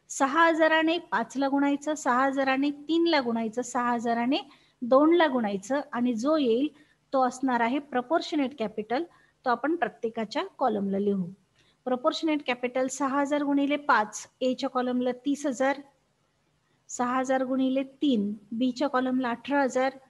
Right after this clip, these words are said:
आणि सहा हजार गुणिले दोन, सीच्या कॉलमला बारा हजार. आता वजाबाकी करा. adjusted कॅपिटलमधून proportionate capital minus करा. जो balance राहील त्याला आपण म्हणतो surplus capital. पस्तीस हजारातून तीस हजार गेले,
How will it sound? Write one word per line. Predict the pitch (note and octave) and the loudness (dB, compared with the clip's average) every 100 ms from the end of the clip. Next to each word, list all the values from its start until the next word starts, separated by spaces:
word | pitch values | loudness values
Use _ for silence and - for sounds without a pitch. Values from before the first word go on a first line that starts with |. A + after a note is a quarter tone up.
| _ _ _ | _ _ _
आणि | A3 A3 | -6 -6
सहा | A3 A#3 B3 | -4 -4 -2
हजार | A#3 A#3+ A#3 | -2 -2 -2
गुणिले | A#3 A3+ A#3 B3+ | -4 -4 -2 -2
दोन, | B3 B3 F#3+ G3 - _ _ _ | 0 0 0 -4 -8 _ _ _
सीच्या | - C4+ C4 A3+ | -6 -4 -2 -4
कॉलमला | F#3+ F#3+ G3 A#3+ G4+ - | -4 -4 -2 -2 -4 0
बारा | A#3+ G#3+ G#3 | 2 2 0
हजार. | G#3+ - G3 _ _ - | -4 -8 -14 _ _ -14
आता | - A#3 | -8 -4
वजाबाकी | A3+ A3+ G#3+ G#3+ A3+ | -4 -2 -4 -6 -6
करा. | A#3 C4+ F4 _ _ _ | -4 -6 -8 _ _ _
adjusted | A3 A3 A3 D#4 - F4+ - | -4 -4 -4 -6 -4 -6 -4
कॅपिटलमधून | G3 G3+ A3 G#3+ A3 C4 F4 | -6 -4 -4 -2 0 0 -2
proportionate | E4+ C4 B3 D4 C#4+ D4+ D4 | -4 -6 -2 -2 -2 -2 -2
capital | A3+ G#3+ A3 B3+ F4 - | -4 -6 -4 -2 -2 -4
minus | A3+ G#3 A3+ A#3+ - | -4 -2 -2 -4 -4
करा. | B3+ C#4 E4+ - _ _ - | -4 -4 -4 -12 _ _ -4
जो | B3 | 0
balance | A#3+ G#3+ A#3+ C4+ C#4+ | 2 2 2 -2 -2
राहील | C#4 C#4 C4+ | -2 -2 -2
त्याला | A3+ | 0
आपण | A3+ D4 B3+ | 0 2 2
म्हणतो | A#3+ A#3+ D4 G4 - | 2 2 2 0 -4
surplus | - A#3+ A#3 C#4+ G4 - | -4 -4 -2 -4 -4 -4
capital. | - G#3 F#3+ F#3+ F#3+ - _ _ _ - | -8 -6 -8 -10 -14 -16 _ _ _ -6
पस्तीस | - - D4 | -6 -6 -4
हजारातून | D4 C#4 C#4 D4+ C#4+ | 0 2 0 0 -2
तीस | D4+ D4 D4+ | -2 -4 -2
हजार | C4 C4+ | 0 0
गेले, | B3+ C4 C#4+ | 0 0 0